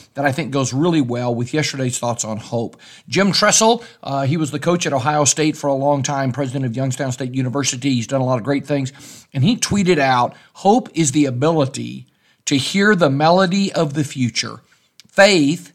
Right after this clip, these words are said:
is the courage to dance to it today."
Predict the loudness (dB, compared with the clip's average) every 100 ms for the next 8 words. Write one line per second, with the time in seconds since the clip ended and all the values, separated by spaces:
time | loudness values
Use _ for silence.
0 | _ _ _ 2 2 2 -2 2 2 4
1 | 2 0 0 -2 -2 0 0 0 -2 -2
2 | -6 -10 -8 -6 -6 -10 -14 -16